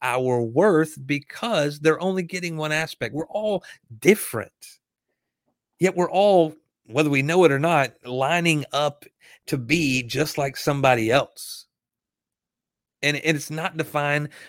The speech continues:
by, by our gender. We are a gender, and we can talk about this all day long, and people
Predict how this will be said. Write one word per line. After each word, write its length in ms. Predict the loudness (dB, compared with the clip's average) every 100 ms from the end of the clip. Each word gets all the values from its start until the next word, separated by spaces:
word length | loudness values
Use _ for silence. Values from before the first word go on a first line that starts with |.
| 0
by, 300 | 4 4 2 -4
by 240 | -2 -2
our 220 | 2 0 -2
gender. 480 | -6 -2 0 0
We 220 | 0 -4 -10 -4
are 380 | 0 2 2 0 -16 -20 _ -6
a 80 | -6
gender, 480 | -2 0 2 2 0
and 180 | 0
we 80 | -2
can 180 | 0 -2
talk 360 | -2 -6 -6 -4
about 280 | -2 -2
this 200 | -2 -8
all 260 | -4 -2 -2
day 220 | -2 -4
long, 180 | -2 -4
and 140 | -6
people 480 | -6 -4 2 2 0